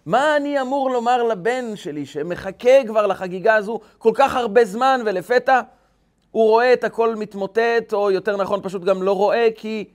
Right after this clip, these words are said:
יש חושך? מה אומרים לאנשים? והאמת היא שהשאלה הזו היא שאלה שהיא בעצם יכולה לכאוב לכל אחד מאיתנו ברגעים מסוימים בחיים. לכל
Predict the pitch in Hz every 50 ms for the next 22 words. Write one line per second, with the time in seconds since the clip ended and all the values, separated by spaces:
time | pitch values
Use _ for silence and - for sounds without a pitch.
0 | _ _ _ _ - - 156 - - 143 277 285 - - - - - - - _
1 | _ _ _ _ _ _ _ _ _ _ _ _ _ _ _ _ _ _ _ _
2 | _ _ - 143 170 220 240 226 247 254 240 240 226 226 220 214 - - - 247
3 | 254 247 208 139 110 _ _ _ _ _ _ _ _ _ _ _ _ _ _ _
4 | _ _ _ _ _ _ _ _ _ _ _ _ _ _ _ _ _ - 139 196
5 | 220 247 269 285 277 277 262 262 262 226 - - 220 208 196 185 185 185 180 180
6 | 180 175 165 165 - - - 208 196 202 202 208 226 254 254 262 240 196 196 247
7 | 247 247 233 220 185 - - 208 196 202 202 208 220 226 233 233 233 - _ _
8 | _ _ _ _ _ _ _ _ _ _ _ _ - - - 233 233 220 214 233
9 | 240 240 247 247 240 240 240 240 233 233 220 - 220 214 220 226 214 208 202 -
10 | 185 226 226 202 202 - - 208 214 214 202 - 208 202 196 190 196 190 185 175
11 | - - 196 196 196 185 185 175 170 170 165 156 165 160 175 160 175 185 202 202
12 | 196 185 - - 185 175 165 170 170 170 165 151 147 - - 147 147 143 139 143
13 | 147 147 - 214 202 208 196